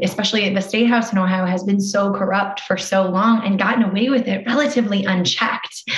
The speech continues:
But just standing up for regular Ohioans and trying to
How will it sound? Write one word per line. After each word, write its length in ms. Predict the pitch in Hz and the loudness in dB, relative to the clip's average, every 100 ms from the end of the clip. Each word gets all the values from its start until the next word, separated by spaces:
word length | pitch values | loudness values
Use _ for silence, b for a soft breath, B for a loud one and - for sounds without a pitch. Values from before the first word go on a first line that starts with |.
| B B | B B
But 120 | 240 | -2
just 420 | 233 285 294 - | 0 0 -2 -10
standing 680 | - - 247 233 302 339 262 | -16 -6 2 4 4 2 0
up 300 | 208 254 - | 0 -2 -4
for 340 | - 208 190 - | -8 -2 0 0
regular 840 | 190 208 220 254 240 240 226 - | -2 0 2 2 4 2 0 -2
Ohioans 880 | 202 185 185 208 247 185 170 170 170 | -2 -2 0 2 2 2 0 -2 -2
and 180 | 190 190 | 0 0
trying 460 | 196 190 233 277 | 0 0 4 2
to 120 | 240 | 0